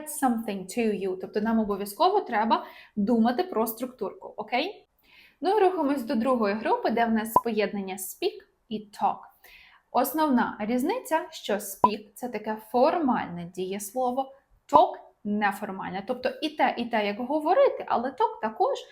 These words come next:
може бути синонімом, як до chat. Тобто балакати, базікати,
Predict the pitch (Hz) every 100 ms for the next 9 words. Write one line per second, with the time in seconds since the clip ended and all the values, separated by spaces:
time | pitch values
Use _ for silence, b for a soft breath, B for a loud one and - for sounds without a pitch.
0 | B B 294 302 233 247 214 208 - 220
1 | 202 196 190 190 202 285 427 427 - -
2 | _ - - 180 - - 208 285 311 220
3 | 247 302 302 285 285 269 202 202 202 208
4 | 269 262 247 247 254 254